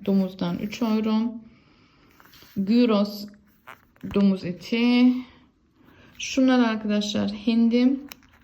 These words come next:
Yani şey de edilmiş, marine de ed-, edilmiş. Bir kilo iki yüz gramı üç kırk dokuz. Şurada da hindi steakleri var arkadaşlar. Bir altmış dokuzu,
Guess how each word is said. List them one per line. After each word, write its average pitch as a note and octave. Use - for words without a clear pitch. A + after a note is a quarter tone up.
Yani F#3
şey F#3+
de F#3
edilmiş, F3
marine F#3+
de F#3+
ed-, F3
edilmiş. F#3
Bir G3+
kilo F#3+
iki -
yüz G3+
gramı F#3
üç -
kırk -
dokuz. -
Şurada A3+
da A#3
hindi G#3+
steakleri G3+
var F#3
arkadaşlar. F#3+
Bir G3+
altmış F#3+
dokuzu, F#3+